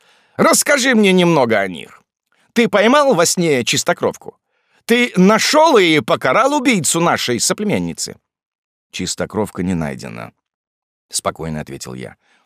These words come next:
«Убийца в розыске». «Я еще понимаю, почему не найдена чистокровка», отец продолжал улыбаться. «Твоя должность приводит к деградации умственных способностей.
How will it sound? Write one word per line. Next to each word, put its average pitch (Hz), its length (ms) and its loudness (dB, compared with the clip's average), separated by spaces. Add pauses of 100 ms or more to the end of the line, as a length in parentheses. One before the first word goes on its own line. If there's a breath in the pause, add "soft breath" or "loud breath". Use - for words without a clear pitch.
(100)
«Убийца 104 560 -6
в 104 100 -10
розыске». 62 580 -14 (560)
«Я 123 200 -2
еще 135 340 2
понимаю, 135 560 -2 (200 loud breath)
почему 170 380 0
не 190 120 4
найдена 127 420 2
чистокровка», - 720 -4 (240 soft breath)
отец 92 340 -4
продолжал 90 480 -6
улыбаться. 78 560 -10 (300 loud breath)
«Твоя 131 400 -2
должность 175 580 -2 (180 loud breath)
приводит 156 480 2
к 113 100 -6
деградации 143 720 -2
умственных 127 460 -4
способностей. 78 720 -8